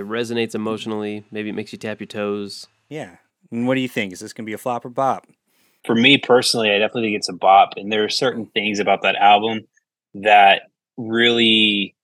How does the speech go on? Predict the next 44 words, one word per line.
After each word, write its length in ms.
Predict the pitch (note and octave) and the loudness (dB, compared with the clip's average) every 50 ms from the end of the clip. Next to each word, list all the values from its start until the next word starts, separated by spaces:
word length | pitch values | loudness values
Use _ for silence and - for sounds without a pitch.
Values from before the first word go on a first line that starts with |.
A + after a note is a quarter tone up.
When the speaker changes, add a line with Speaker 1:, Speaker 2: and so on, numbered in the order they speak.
| _ _ _ _ _ _ _ _ _ _ - | _ _ _ _ _ _ _ _ _ _ -2
Speaker 3:
um, 480 | G2 G#2 G#2+ G#2 G#2 G2+ G2 G2 G2 G#2 | 2 2 4 4 4 2 0 -2 -2 2
not 140 | A#2 A#2 A#2 | 4 4 4
only, 180 | A#2+ A#2 G#2+ | 4 4 2
I 80 | G2+ A2 | 0 0
think 160 | - G3+ G3+ | 0 0 0
it'll 100 | G#3 D#3 | 0 -2
stand 260 | A#2+ - - C#3+ B2+ A#2+ | -2 -2 -2 -2 -2 -4
the 60 | G#2+ | -4
test 260 | - A#2+ G#2+ - - | -6 -6 -6 -6 -8
of 60 | - | -6
time. 400 | - A2 G2+ F#2+ F2+ F2 - _ _ _ - | -4 -2 -2 -2 -4 -6 -10 _ _ _ -14
So 220 | - - A#2 G#2 | -6 -2 -2 0
Speaker 1:
Mm. 40 | G#2 | 2
Speaker 3:
that, 180 | A#2 A#2+ A#2+ - - | 2 2 0 0 -2
that's 200 | A#2+ A#2 - - | -4 -4 -4 -4
one 140 | B2 A2+ G#2 | -6 -6 -6
thing 180 | G#2 G#2+ G#2 | -4 -4 -2
I 60 | G2+ F#2 | -4 -4
think, 280 | - G2 F#2+ F#2+ F#2 - | -2 -4 -4 -4 -4 -4
is 160 | G2+ F#2+ F#2+ | -4 -2 0
that 180 | G#2 G2 F#2+ - _ | 0 0 0 0 _
the 140 | G#2 G2 G2 | -2 0 0
musicianship 1040 | G2+ G#2 G#2 G2+ G#2+ G#2+ - - G#2+ G#2+ G#2 G2+ G2+ G2 - - - A2+ G#2+ G2+ - | -2 -2 -4 -4 -4 -4 -4 -4 -4 -6 -6 -6 -8 -6 -4 -2 0 2 0 0 0
and 100 | G2+ G2 | -4 -6
the 40 | |
production 380 | F2 - G2 F#2+ F#2+ - - A2 | -4 -2 -2 0 0 0 -2 -4
will 60 | G2 | -6
stand 240 | - - - G2+ G2 | -6 -4 -4 -4 -4
the 60 | F#2+ | -6
test 300 | - - G2+ G2 - - | -2 -2 -2 -2 -2 -4
of 80 | - - | -6 -4
time. 260 | G2 F#2+ F#2+ F#2 F#2 - - - _ _ _ _ | -2 0 0 -2 -4 -8 -16 -20 _ _ _ _
Speaker 1:
Yes. 180 | - G2 F2+ - - | -20 -20 -10 -4 -2
Speaker 3:
And 100 | A2+ A#2 | 0 2
then 100 | A#2 A2+ | 4 6
I 20 | |
also 240 | A#2+ A#2+ A#2+ - C#3 | 6 6 6 4 0
think 180 | - C#3 A#2+ - | -2 -2 0 0
there 100 | A#2+ A2+ | 2 0
are 120 | - - G#2+ | 0 0 0
elements 380 | A2 A#2+ B2 B2+ B2+ A#2+ - | 2 2 2 2 0 -2 -4
of 60 | C3 | -2
that 200 | A2+ A2+ G2 F#2+ | 0 -2 -2 -2
record 540 | G2 G2+ G#2+ G#2+ - - C3 B2+ B2+ C3 B2+ | -2 -2 -2 -2 -2 -4 -4 -4 -4 -6 -8